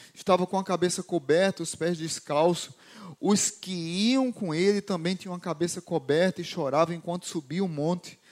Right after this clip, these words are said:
Quando alguém informou a Davi que Aitofel, seu conselheiro, agora apoiava Absalão, Davi orou, "Ó Senhor, faça que Aitofel dê conselhos errados a Absalão.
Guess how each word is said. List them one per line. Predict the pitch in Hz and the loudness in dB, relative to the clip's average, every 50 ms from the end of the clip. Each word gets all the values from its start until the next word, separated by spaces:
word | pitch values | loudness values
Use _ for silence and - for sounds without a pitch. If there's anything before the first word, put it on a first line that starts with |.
| - - - - _ | -20 -20 -20 -20 _
Quando | - - 208 226 240 208 220 | 2 4 4 6 6 6 6
alguém | 208 190 170 147 143 208 240 311 | 6 4 4 0 -2 -4 -4 -4
informou | 285 240 - 214 202 190 175 185 208 214 | -4 -6 -4 -2 -2 0 0 2 2 2
a | 208 | 2
Davi | 190 196 170 143 131 160 170 | 0 -2 -2 -2 -2 -4 -4
que | 160 - 185 | -2 -2 -2
Aitofel, | 180 180 - 190 151 - - 170 156 160 | -2 0 0 -2 -2 -2 0 0 0 0
seu | - - 165 156 | 0 -2 -6 -6
conselheiro, | - 180 185 170 - 170 156 156 160 156 | -6 -8 -8 -6 -4 -4 -2 -2 0 0
agora | 156 143 143 156 175 185 | 0 2 2 2 2 2
apoiava | 180 - - 156 139 135 143 170 202 240 240 233 226 | 0 -2 -2 -2 -2 -2 0 0 0 0 2 2 0
Absalão, | 202 175 214 208 - - 180 147 131 127 135 147 165 175 180 _ _ - - - - - | 0 0 -2 -6 -6 -4 -4 -4 -2 -2 -2 -2 -4 -4 -8 _ _ -20 -20 -20 -20 -6
Davi | - 156 160 151 143 123 123 139 156 | 0 4 4 4 4 2 -2 -2 0
orou, | 175 165 147 131 131 139 143 156 156 151 143 - - - - | 2 4 4 4 4 4 4 4 2 0 -2 -8 -16 -12 0
"Ó | - 151 170 202 233 247 247 | 4 6 6 8 8 6 6
Senhor, | 226 - - 233 214 185 160 156 160 165 160 151 127 - - - - _ _ | 4 2 0 -2 -2 0 4 6 6 8 6 6 2 -2 -10 -20 -20 _ _
faça | - - 165 156 180 196 208 196 - - 196 | -10 -6 -4 -2 0 0 0 0 -2 -4 -6
que | 180 - - | -6 -2 0
Aitofel | 180 175 170 - 175 156 - - - 143 143 156 156 | 0 0 0 0 -2 -4 -4 -6 -4 0 2 2 2
dê | 151 151 156 | 2 2 -2
conselhos | 156 - 156 151 - - - 151 143 143 143 131 156 | -2 -4 -8 -10 -8 -4 -2 -2 0 -2 -2 -2 -4
errados | 147 139 123 120 127 127 135 139 139 135 131 120 | -6 -6 -6 -6 -4 -2 -2 -2 -2 -2 -4 -6
a | 131 131 | -6 -4
Absalão. | 123 127 131 - - 139 120 113 117 117 117 113 110 101 | -4 -6 -8 -8 -8 -6 -6 -4 -4 -4 -4 -6 -6 -8